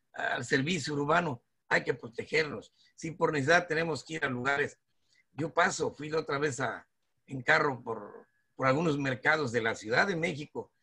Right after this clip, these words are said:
y de aquí de Veracruz y están llenos de gente. Entonces, ahí es donde necesitamos evitar ahorita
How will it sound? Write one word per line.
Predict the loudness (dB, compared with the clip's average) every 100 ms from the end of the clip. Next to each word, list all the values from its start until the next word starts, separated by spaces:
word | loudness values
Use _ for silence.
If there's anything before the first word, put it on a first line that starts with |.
| _
y | -4
de | -2
aquí | -2 -2
de | -2
Veracruz | 0 -2 -4 -8
y | -6
están | -4 -4 -2
llenos | -4 -4
de | -6
gente. | -6 -10 -10 -18
Entonces, | -12 -10 -10 _ -20 -14
ahí | -8 -4 0
es | 2
donde | 2 0
necesitamos | -2 0 -2 0 -4
evitar | -6 -8 -2 -2
ahorita | -2 -4 -10